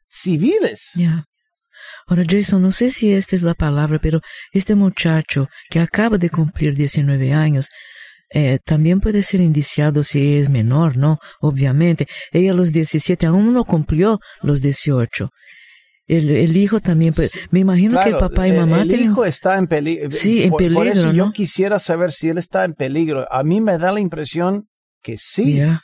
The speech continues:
Speaker 2: también
Speaker 1: pero
Speaker 2: tiene.
Speaker 1: no soy abogado, no soy juez,
Speaker 2: Sí.
Speaker 1: yo no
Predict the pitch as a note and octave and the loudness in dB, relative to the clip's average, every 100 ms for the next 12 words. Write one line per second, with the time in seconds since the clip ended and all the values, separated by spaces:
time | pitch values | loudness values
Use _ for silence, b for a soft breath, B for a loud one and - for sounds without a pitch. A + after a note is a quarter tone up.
0 | _ _ _ - D3 E3+ E3+ D3+ D3+ F3 | _ _ _ -6 -2 0 2 0 0 2
1 | F#3 A3 A#3+ _ _ _ _ _ - F3 | 2 0 -4 _ _ _ _ _ -10 -2
2 | D#3+ D3+ C3 C3+ E3+ F#3 G#3+ F#3+ D#3 - | 0 0 -2 -4 0 0 0 -2 -2 -4
3 | C#3+ - E3 F#3 F#3+ - - C3+ F3 D#3 | -6 -4 0 0 -2 -10 -12 -6 -2 0
4 | D#3 D#3+ | 0 -2